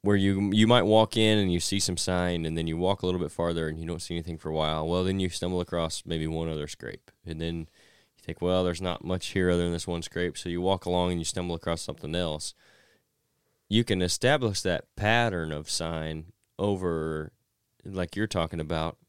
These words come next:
Oh, maybe necessarily you don't have the quantity, but you have the quality of sign all in a specific direction.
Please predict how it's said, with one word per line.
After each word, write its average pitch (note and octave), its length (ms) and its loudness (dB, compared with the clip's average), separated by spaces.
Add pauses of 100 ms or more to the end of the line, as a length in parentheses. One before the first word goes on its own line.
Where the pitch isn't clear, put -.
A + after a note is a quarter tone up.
(120)
Oh, F#2+ 140 -2
maybe G2 340 2
necessarily F2+ 880 -2 (480)
you F#2+ 120 -4
don't F#2 140 0
have F#2 180 0
the D2+ 100 -4
quantity, A#2+ 800 0 (580)
but F#2 200 -6
you F2 100 -4
have G2 380 2
the E2 120 -4
quality A2+ 520 4
of F#2 100 0
sign F#2+ 560 0 (300)
all G#2+ 340 4
in F#2 120 0
a E2+ 100 0
specific F2+ 600 -4
direction. D#2+ 600 -2